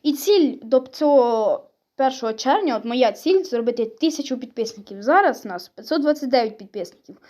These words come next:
Все в ваших руках, пацани. Просто-напросто нажміть на кнопку підписатися, щоб вон-, вам писало, що ви підписані. Все, більше з вас нічого не треба вам робити.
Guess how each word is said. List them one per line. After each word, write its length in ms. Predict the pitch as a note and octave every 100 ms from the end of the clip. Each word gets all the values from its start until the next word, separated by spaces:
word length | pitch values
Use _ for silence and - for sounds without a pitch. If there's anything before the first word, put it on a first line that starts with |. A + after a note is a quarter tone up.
| - - -
Все 400 | - - F4+ G4 -
в 60 |
ваших 360 | B3 D4 C4+ C4
руках, 320 | C4 A#3 -
пацани. 340 | G3 - G3+ F#3+
Просто-напросто 840 | - F#4+ G#4 C#4 C#4 B3+ A3 -
нажміть 340 | A#3 B3 D4 B3
на 80 |
кнопку 340 | A#3 A#3+ A#3 A3
підписатися, 800 | - C#4 E4 D#4+ G#4 G4+ F4+ C#4
щоб 220 | - A#3
вон-, 280 | A#3 A#3 A#3+
вам 200 | D#4 D4+
писало, 300 | C#4+ C4+ B3
що 140 | A#3+
ви 60 | B3+
підписані. 520 | B3 - G3+ - G3
Все, 380 | - D#4 B3+ G#3
більше 240 | E4 E4
з 60 | C#4+
вас 180 | C#4 C#4
нічого 380 | D4+ D#4+ B3+ A3
не 100 | G#3
треба 300 | G3+ G3 - -
вам 200 | G#3 G3+
робити. 320 | G3+ G3 F#3